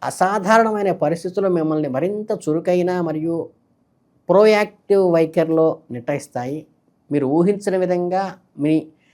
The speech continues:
మీరు ప్రతిఘటించలేని విధంగా కొన్ని అవాంతరాలుగా అడ్డం వచ్చినట్టుగా మీకు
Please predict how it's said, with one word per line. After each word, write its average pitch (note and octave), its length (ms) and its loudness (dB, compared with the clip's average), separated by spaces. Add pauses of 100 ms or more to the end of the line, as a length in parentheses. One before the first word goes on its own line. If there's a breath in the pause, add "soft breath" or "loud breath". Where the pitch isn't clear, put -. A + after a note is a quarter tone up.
(200)
మీరు - 240 -4
ప్రతిఘటించలేని G#3 1200 2
విధంగా F3 600 0 (180)
కొన్ని D#3 460 -2 (1400)
అవాంతరాలుగా E3+ 720 0
అడ్డం C#3+ 240 0
వచ్చినట్టుగా D#3+ 500 -4
మీకు C3 380 -6